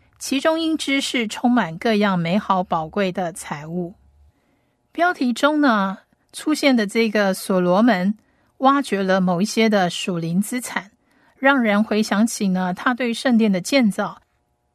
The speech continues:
以及他在箴言中对家庭所产出的这些箴言。再来，我们看第三个部分，是摘要跟结构的部分。一百二十七篇呢，只有短短的五节。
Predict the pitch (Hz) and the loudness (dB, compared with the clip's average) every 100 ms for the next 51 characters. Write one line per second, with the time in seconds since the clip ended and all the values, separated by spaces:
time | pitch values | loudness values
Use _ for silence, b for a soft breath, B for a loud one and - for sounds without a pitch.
0 | _ 202 190 208 208 262 254 269 240 214 | _ -6 -4 -2 0 2 2 2 2 0
1 | - 285 269 202 208 233 247 226 226 202 | 0 2 2 2 2 2 2 2 2 2
2 | 202 214 214 - 175 180 190 175 165 - | 0 0 0 -4 -6 -4 -4 -6 -6 -8
3 | 160 160 - 226 220 180 175 190 196 185 | -8 -8 -4 -2 0 -2 -4 -4 -4 -4
4 | - 214 208 175 151 156 202 _ _ - | -2 2 4 2 -4 -8 -8 _ _ -8
5 | - 311 269 240 208 220 277 254 254 - | -2 2 2 2 2 2 2 2 0 0
6 | 240 226 208 220 202 214 196 190 - 214 | 2 2 0 0 0 2 2 0 -2 -2
7 | 190 180 180 233 240 262 220 185 214 214 | 0 -2 0 2 2 4 2 2 2 2
8 | - 180 185 247 240 190 185 190 180 202 | 2 -4 0 0 0 -2 -6 -6 -4 -4
9 | 180 - _ _ _ _ _ _ _ _ | -4 -10 _ _ _ _ _ _ _ _
10 | _ _ _ _ _ - 349 320 339 269 | _ _ _ _ _ -4 0 2 0 -6
11 | - 269 262 247 147 196 180 220 208 180 | -6 -4 2 4 4 2 -2 -2 0 0
12 | 185 170 208 226 175 185 180 175 170 196 | 0 0 2 2 0 -2 -4 -4 -4 -2
13 | 175 180 208 | 2 2 0